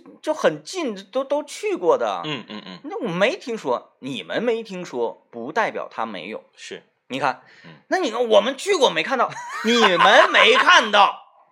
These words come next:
Speaker 1: 不代表没有。我说那在，
Speaker 2: <laughs>
Speaker 1: 那，那他具体在哪儿啊？
Speaker 2: 是。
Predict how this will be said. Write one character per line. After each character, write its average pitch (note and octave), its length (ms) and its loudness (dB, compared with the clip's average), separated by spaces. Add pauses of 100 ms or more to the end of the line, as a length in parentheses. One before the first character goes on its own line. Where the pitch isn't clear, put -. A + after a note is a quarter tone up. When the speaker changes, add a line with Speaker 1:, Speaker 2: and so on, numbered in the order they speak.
Speaker 1:
不 D#3 240 -6
代 G#3 220 2
表 A2 160 -6
没 F#2+ 160 -8
有。 B2+ 180 -4 (380)
我 F#3+ 100 0
说 C4 160 -2
那 E4 120 0
在， F#4 160 4 (220)
Speaker 2:
<laughs> - 220 2
Speaker 1:
那， D#4 160 4
那 F#4+ 160 4
他 F4 120 0
具 F#4 180 -10
体 B3+ 140 -6
在 C#4+ 180 4
哪 F3+ 100 -6
儿 - 140 -10
啊？ G2 120 -10
Speaker 2:
是。 - 220 -8